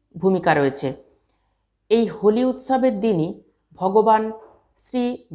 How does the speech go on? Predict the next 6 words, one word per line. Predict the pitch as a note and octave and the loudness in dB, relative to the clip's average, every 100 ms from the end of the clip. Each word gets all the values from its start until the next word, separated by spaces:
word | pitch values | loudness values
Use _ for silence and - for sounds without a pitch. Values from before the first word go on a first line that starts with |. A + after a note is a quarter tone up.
| E3 | -4
বিষ্ণু | A3+ - G#3+ D3 C#3+ - _ E3+ | -2 -2 0 0 -2 -10 _ 0
নরসিংহ | F3 G#3+ A3+ C4+ A#3+ B3+ F#3 | 4 4 2 0 0 0 0
অবতার | F#3+ G3 G3 G3 G3 - - | 0 2 2 2 -4 -16 -8
গ্রহণ | F3 F3+ A#3 B3 | -4 -2 0 0
করে | A#3 E3 C#3+ - - _ _ _ | 2 2 0 -4 -16 _ _ _
হিরণ্যকশ্যপকে | G#3+ A#3 A3+ A3 G#3+ F3 - G#3 G#3 G#3 | 0 2 2 0 -2 -4 -2 -4 -4 -4